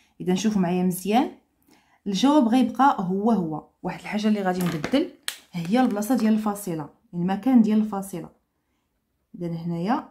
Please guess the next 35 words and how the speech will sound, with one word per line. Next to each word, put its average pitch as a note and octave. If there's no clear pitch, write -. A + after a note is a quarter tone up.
نسيت G#3
موضع G3+
الفاصلة، F#3
ولكن G#3+
راه F3+
الجواب G#3
غيبقى F#3
كما C4+
هو. F#3
غير A3
باش A#3
تعرفوا F#3
بلي A3
الفاصلة A3+
ما A3+
عندها F#3+
حتى B3
شي B3
دور A#3+
في B3
الجواب، F#3
عندها F3+
الدور A#3+
في -
الاخر G#3+
كاع، G#3+
يعني G3
في G#3+
النتيجة G#3+
الحاصلة B3
النهائية، G#3+
واحد، A3+
جوج، E3+
ثلاثة، G#3
أربعة، E3+